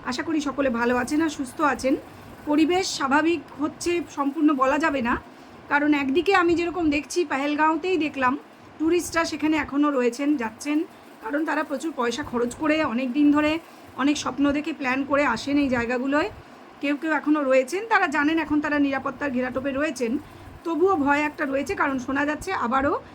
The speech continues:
এই ধরনের পর্যটকদের হা-, উপর হামলা হতে পারে। তবে আমাদেরই পাড়ারও একজন আছেন আমার খুব পরিচিত, তারাও কিন্তু ঘুরছেন, যদিও ওই পেহেলগাঁও ওই দিকটায় নেই, মানে, উম, দক্ষিণ কাশ্মীরের যে,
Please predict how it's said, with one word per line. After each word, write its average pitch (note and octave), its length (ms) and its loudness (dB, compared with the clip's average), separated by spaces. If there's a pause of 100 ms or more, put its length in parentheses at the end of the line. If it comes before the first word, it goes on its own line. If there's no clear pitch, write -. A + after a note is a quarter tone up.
(140)
এই D4 160 0
ধরনের D#4 360 2
পর্যটকদের C4 640 -2
হা-, B3 160 -6
উপর C4+ 260 -4
হামলা B3 280 -2
হতে C4+ 240 -2
পারে। F#3+ 240 -8 (360)
তবে D4+ 220 2
আমাদেরই D4+ 440 2
পাড়ারও D4+ 400 2
একজন D#4+ 300 2
আছেন D4+ 260 0
আমার C#4+ 180 0
খুব C4 220 -10
পরিচিত, C4 440 -6
তারাও B3+ 260 -2
কিন্তু D4 280 -4 (500)
ঘুরছেন, C#4+ 400 0
যদিও C4+ 300 -2
ওই F4 80 -4
পেহেলগাঁও D4 540 0 (360)
ওই C4+ 140 0
দিকটায় D4+ 320 -2
নেই, C4 240 -2
মানে, C#4 340 -2 (100)
উম, B3 160 -2
দক্ষিণ D4 360 -2
কাশ্মীরের C#4 520 -4
যে, C4+ 260 2